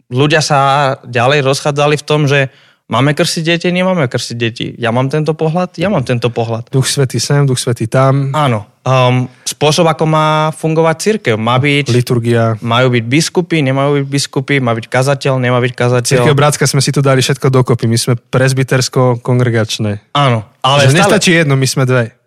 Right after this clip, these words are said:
Speaker 1: Áno, ale stále nemáme všetko. Stále nie sme episkopálna, nemáme
Speaker 2: Ani
Speaker 1: biskup.
Speaker 2: biskupská, no jasné.
Speaker 1: A, takže, takže to je, to je dôvod, prečo v reformácii, ehm,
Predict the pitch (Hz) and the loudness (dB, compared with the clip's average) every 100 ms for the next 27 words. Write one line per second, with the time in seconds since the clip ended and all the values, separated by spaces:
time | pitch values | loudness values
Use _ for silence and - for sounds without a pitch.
0 | _ 170 165 120 - 135 127 226 254 147 | _ 0 2 0 0 2 2 2 2 2
1 | 147 147 147 202 202 120 - 160 156 165 | 2 0 0 -2 -4 -6 -2 0 2 0
2 | 175 160 156 165 _ 165 170 170 131 117 | 0 0 -2 -4 _ -2 0 -2 -2 -2
3 | 113 110 107 143 151 147 143 156 175 196 | -2 -2 -2 0 2 4 4 4 2 -2
4 | - 127 123 160 - 120 120 120 117 123 | 0 0 2 0 0 0 2 0 0 0
5 | 120 123 120 117 - _ _ 123 127 131 | 2 2 0 -2 -8 _ _ 0 2 2
6 | 135 - - - - - _ _ _ _ | 2 0 -10 -20 -20 -20 _ _ _ _
7 | - - 196 208 202 196 220 160 135 139 | -6 0 2 2 0 2 2 4 4 4
8 | 165 - 156 160 175 143 143 170 147 147 | 2 2 0 2 2 2 2 2 2 4
9 | 143 - 143 139 139 135 - 123 123 123 | 2 0 2 2 2 0 0 2 4 2